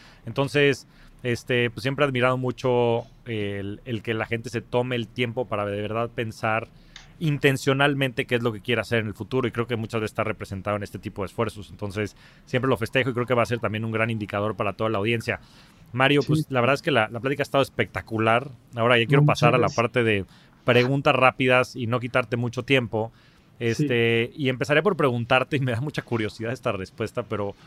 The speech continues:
Speaker 1: ¿cuál es tu libro favorito? Porque has mencionado varios, pero si tuvieras que escoger uno que probablemente haya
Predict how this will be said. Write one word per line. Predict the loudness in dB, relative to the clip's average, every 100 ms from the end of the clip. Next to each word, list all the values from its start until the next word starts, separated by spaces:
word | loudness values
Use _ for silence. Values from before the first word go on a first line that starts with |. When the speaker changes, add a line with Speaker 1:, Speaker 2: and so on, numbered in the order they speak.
| -16 -2
Speaker 1:
¿cuál | 0
es | 0
tu | 2
libro | 4 4
favorito? | 4 2 2 -2 -6
Porque | -4 -4
has |
mencionado | -2 -4 -2 2 4
varios, | 4 4 -2
pero | -4 -2 -4
si | -2
tuvieras | 0 0
que | 0
escoger | -2 4 4
uno | 6 4 2 -2 -6
que | -4
probablemente | -2 -2 -4 0
haya | 2 2